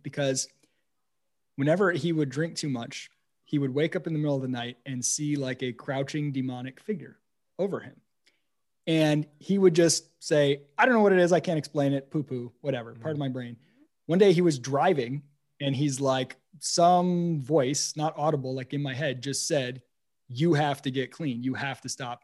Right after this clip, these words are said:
Speaker 1: drinking or it will kill you." And he's like, "I can't explain what it was. I don't know what it was, but I'm still an atheist materialist." He went through the twelve-step program.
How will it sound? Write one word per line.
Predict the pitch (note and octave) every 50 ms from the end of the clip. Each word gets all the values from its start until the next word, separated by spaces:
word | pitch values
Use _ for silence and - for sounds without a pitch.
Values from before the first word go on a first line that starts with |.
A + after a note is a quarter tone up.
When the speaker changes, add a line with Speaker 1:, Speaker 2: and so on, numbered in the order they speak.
| _ _ _
Speaker 1:
drinking | A#2+ D3 D#3+ C#3+ C3 A2+ A2+ A2+ A2 _ _ _ _ _ _ _ _ _ -
or | C3+ C3
it | B2+
will | B2+ B2+ B2+
kill | - - A3 D#3+
you." | - - C3 - _ _ _ _ _ _ _ _ -
And | D3 D3+
he's | D3+ C#3+
like, | C#3+ C#3+
"I | E3+ A3+
can't | A#3 B3+ A#3+ A3+ G#3
explain | G3 - - G#3 G3 F#3+ F#3
what | F#3 E3+
it | D3+
was. | E3 D#3+ D#3+ D#3 D3+ D3+ C#3 - - - - -
I | F3
don't | F3+ F3
know | E3 D#3
what | D3+ C#3
it | C3+
was, | C#3 C3+ C3 C3 B2+ C3 - - - - -
but | C#3 C#3
I'm | D3 D3
still | - - D#3+ D3+
an | C#3+ C#3+
atheist | C#3+ C3+ C#3+ C#3 C3+ -
materialist." | C3+ - - C3+ C3 B2+ B2 B2 A#2+ - _ _ _ _ _ _ _ -
He | D3+ E3+
went | G3 G#3 -
through | A3 G#3
the | G3
twelve-step | - - G3 F3 F3 E3 - - F#3 E3+ - -
program. | D#3+ C#3+ C#3 C3 C3 B2+ C3 D#3 F#3